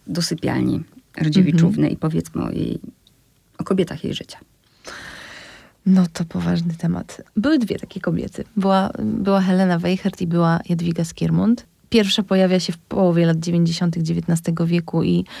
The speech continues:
Speaker 2: mieszka przez około dziesięć lat w Chruszowie. E, i to jest fascynująca postać, chociaż m-, mniej o niej zdecydowanie wiemy niż o Jadwidze,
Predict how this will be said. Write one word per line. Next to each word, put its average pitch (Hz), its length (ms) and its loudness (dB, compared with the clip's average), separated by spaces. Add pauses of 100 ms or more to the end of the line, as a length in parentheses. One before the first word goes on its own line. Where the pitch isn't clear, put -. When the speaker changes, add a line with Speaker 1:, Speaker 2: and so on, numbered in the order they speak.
(180)
Speaker 2:
mieszka 185 240 2
przez 175 180 -8
około 180 380 2
dziesięć 165 360 2
lat 165 280 0
w - 100 -16
Chruszowie. 165 600 2 (600)
E, 180 200 6
i - 120 0
to - 80 4
jest 220 100 4
fascynująca 226 600 6
postać, 185 360 -2
chociaż 190 300 0 (140)
m-, 196 340 8
mniej 214 320 8
o 202 120 2
niej 196 160 6
zdecydowanie 185 600 0
wiemy 180 240 4
niż 175 160 2
o 175 60 2
Jadwidze, 170 560 0